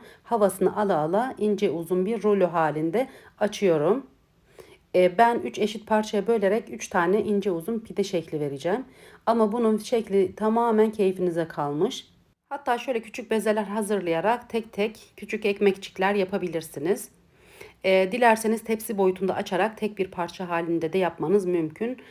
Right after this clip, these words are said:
E, veyahut da pizza gibi bile hazırlayabilirsiniz. Şöyle üçgen dilimler keserek.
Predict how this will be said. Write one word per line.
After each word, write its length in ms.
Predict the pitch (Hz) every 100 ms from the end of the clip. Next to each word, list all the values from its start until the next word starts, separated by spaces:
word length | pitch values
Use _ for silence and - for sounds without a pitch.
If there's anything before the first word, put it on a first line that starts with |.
| - - -
E, 280 | 185 196 196
veyahut 280 | 247 208 202
da 80 | 220
pizza 280 | 247 214
gibi 260 | 202 180 160
bile 140 | 185
hazırlayabilirsiniz. 1120 | 214 190 170 170 180 196 170 160 156 - 180 -
Şöyle 200 | 185 170
üçgen 380 | 165 - 170
dilimler 360 | 156 139 143 135
keserek. 560 | - 151 139 170 240